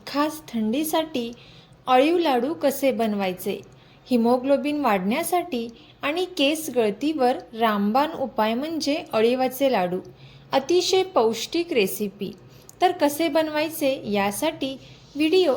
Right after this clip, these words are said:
अगदी शेवटपर्यंत नक्की पहा. चला तर मग आजच्या रेसिपीला आपण सुरुवात करूया.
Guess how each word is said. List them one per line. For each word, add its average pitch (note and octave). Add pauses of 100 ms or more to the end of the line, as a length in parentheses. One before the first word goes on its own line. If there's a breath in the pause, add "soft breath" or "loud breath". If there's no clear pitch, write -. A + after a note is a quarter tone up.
(120)
अगदी B3+
शेवटपर्यंत C4
नक्की A3
पहा. G3 (520 loud breath)
चला G3+ (100)
तर F4
मग E4 (340)
आजच्या C4+
रेसिपीला C4+ (140)
आपण A3
सुरुवात A3+
करूया. F3+